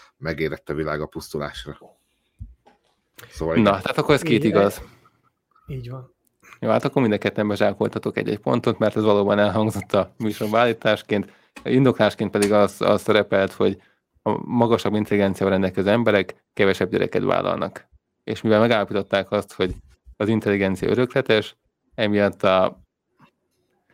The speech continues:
Speaker 2: szerényebb képességek rendelkezők jobban örökítik.
Speaker 3: Egyre kevesebb intelligens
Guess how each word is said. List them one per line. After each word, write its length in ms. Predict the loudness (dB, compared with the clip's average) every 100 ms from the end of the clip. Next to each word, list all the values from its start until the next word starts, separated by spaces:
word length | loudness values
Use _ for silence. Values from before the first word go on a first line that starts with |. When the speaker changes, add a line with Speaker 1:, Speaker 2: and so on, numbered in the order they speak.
| _
Speaker 2:
szerényebb 480 | -8 0 2 4 2
képességek 540 | 0 0 0 0 -2 2
rendelkezők 880 | 0 2 -2 -4 2 2 2 -2 _ _ _ -2
jobban 260 | 0 2
örökítik. 260 | 2 2 4
Speaker 3:
Egyre 120 | 4
kevesebb 440 | 4 4 2 2
intelligens 600 | 2 0 -4 -4 -6 -8